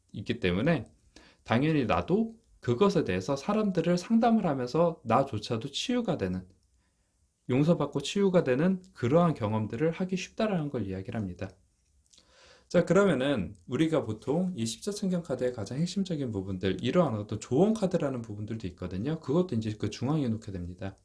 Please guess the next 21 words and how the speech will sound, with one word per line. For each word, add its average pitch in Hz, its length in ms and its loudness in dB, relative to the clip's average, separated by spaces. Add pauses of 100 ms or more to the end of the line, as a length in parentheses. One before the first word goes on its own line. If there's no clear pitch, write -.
(920)
자, 151 200 0
조언 196 300 4
카드를 135 760 0
마지막으로 117 840 -2
놓을 139 240 2
텐데 101 440 0 (240)
어떤 185 400 2
조언 113 220 0
카드가 123 340 -6
되느냐, 95 520 -6
이 110 80 -2
십자천경 190 640 -2
카드를 135 340 -4
잘 113 200 -8
활용하기 202 560 2
위해서는 107 480 -2
무엇이 165 400 0
필요할 104 260 -4
것인가 107 500 -8 (720)
해서 180 360 0 (920)
놨는데 110 520 0